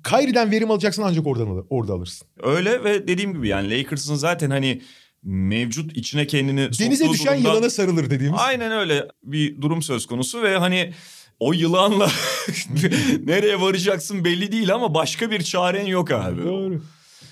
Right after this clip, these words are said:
Speaker 2: Başka bir şey yok. <laughs> Seni kurtarabilecek bir ihtimal yok. İstersen şeyle kapatalım Kaan abi. Dediğimiz gibi hani
Speaker 1: Ufak
Speaker 2: ufak
Speaker 1: tefek
Speaker 2: hamleler
Speaker 1: şey.
Speaker 2: arasında böyle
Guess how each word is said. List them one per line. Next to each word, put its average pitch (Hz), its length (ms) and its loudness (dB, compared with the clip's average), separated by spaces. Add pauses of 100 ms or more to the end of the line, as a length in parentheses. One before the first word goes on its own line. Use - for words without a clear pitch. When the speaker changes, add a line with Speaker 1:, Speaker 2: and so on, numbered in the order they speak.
(180)
Speaker 2:
Başka 131 340 0
bir 170 40 2
şey 175 200 0
yok. 165 340 0
<laughs> - 1120 -12
Seni 117 300 -2
kurtarabilecek 107 680 0
bir 123 80 2
ihtimal 127 520 0
yok. - 280 -2 (440)
İstersen 196 600 0
şeyle 185 360 0
kapatalım 160 480 0
Kaan 107 260 0
abi. 95 220 -2
Dediğimiz 113 420 -2
gibi 92 160 -6
hani 104 320 -2 (100)
Speaker 1:
Ufak 127 180 -2
Speaker 2:
ufak 160 140 0
Speaker 1:
tefek 143 160 2
Speaker 2:
hamleler 131 260 2
Speaker 1:
şey. 131 100 4
Speaker 2:
arasında 127 800 0 (200)
böyle 117 520 0